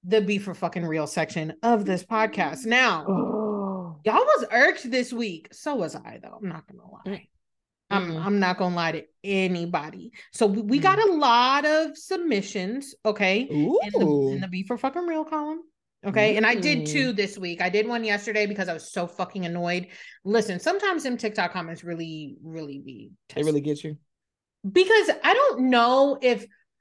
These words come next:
Speaker 1: I've had a couple people where I felt, felt like they were coming at me and they were
Speaker 2: Mm-hmm.
Speaker 1: like, "Oh no, I'm sorry. I was not trying to come at you like that." And then it's fine. But a lot of people, especially in regards to, like,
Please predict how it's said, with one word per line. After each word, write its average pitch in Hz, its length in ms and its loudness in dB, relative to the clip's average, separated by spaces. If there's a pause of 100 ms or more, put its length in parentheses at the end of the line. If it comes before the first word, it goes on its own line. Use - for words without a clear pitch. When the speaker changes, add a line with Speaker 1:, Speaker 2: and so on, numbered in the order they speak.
(160)
Speaker 1:
I've 349 240 2
had 339 180 4
a 311 80 2
couple 277 280 -2
people 240 440 2
where 202 460 0
I 208 140 0
felt, 233 440 -2
felt 214 180 -2
like 214 160 -4
they 208 120 -4
were 214 100 -4
coming 226 220 -8
at 226 80 -8
me 302 240 -10 (640)
and 202 560 0 (160)
they 214 300 4
were 214 160 6
Speaker 2:
Mm-hmm. 208 80 4
Speaker 1:
like, 180 340 0
"Oh 208 200 2
no, 196 220 0
I'm 190 140 0
sorry. 185 280 2
I 175 260 -4
was 180 280 -8
not 180 160 0
trying 190 140 -2
to 180 80 -6
come 196 160 -2
at 180 60 -4
you 185 80 -4
like 180 160 2
that." 226 100 4
And 269 100 -2
then 285 120 0
it's 214 260 -6
fine. 233 340 0
But 196 160 -2
a 214 80 -2
lot 233 520 2
of 262 100 -2
people, 190 480 -10 (260)
especially 220 840 2 (340)
in 175 160 -2
regards 170 440 0
to, 190 120 -4
like, 175 260 -2